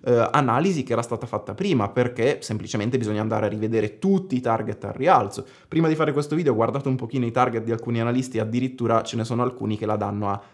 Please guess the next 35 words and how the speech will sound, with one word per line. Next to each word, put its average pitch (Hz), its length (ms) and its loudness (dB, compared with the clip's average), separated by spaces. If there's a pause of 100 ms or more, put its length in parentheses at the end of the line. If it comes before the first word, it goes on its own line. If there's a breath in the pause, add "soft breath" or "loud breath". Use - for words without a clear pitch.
seicento 110 680 0
dollari 104 320 2
per 101 120 -8
azione, - 580 -2
giusto 113 300 -4
per 110 140 0
farvi 107 280 0
capire 117 520 2 (240 loud breath)
quanto 139 540 8
le 131 100 8
valutazioni 120 640 2
sono 117 140 -2
state 110 260 -4
riviste 110 360 -4
al 101 120 0
rialzo, 104 540 0
perché 107 240 -4
in 127 100 2
effetti 123 680 0 (300 loud breath)
è 127 80 2
una 127 180 6
revisione 120 400 4
al 110 80 2
rialzo 120 760 0 (480)
molto 147 340 2
grande, 113 480 2
cioè 107 140 4
io 107 280 2
non 117 160 4
sono 117 160 0
abituato 113 340 2
a 110 40 6
vederne 107 420 2
così 110 320 -2
grandi. 107 520 -2